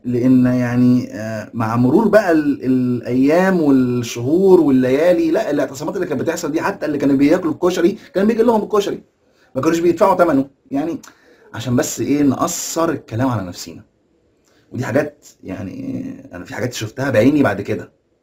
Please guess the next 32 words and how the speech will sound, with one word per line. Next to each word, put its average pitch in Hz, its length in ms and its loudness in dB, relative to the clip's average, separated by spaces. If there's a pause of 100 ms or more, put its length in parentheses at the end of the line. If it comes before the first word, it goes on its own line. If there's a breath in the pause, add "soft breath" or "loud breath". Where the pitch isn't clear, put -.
(220)
لأن 82 240 -18
بقى 90 180 -4
كده 120 200 -2
نزلنا 113 520 2
بقى، - 260 -4
بقينا 98 200 -6
ننزل 123 340 0
مع، 107 180 -8
نشوف 110 360 -10
في 127 80 -10
إيه 139 160 -4
اللي 139 100 0
بيحصل 113 360 -2
بعد 95 180 -2
مبارك، 101 340 -4
نعمل 120 140 -2
إيه 135 200 2
بقى 127 180 0
الدنيا 117 400 0
دي، 113 180 0
مين 120 420 2
الثورة 123 440 0
دي، 120 120 -2
إيه 123 320 0
الوضع، 110 420 -2 (180)
مين 120 260 0
الناس 123 260 0
دول. 113 320 -4 (960 soft breath)
فكنا 110 280 -6
بنتفرج 123 480 0
على 123 100 -6
حاجات - 380 -8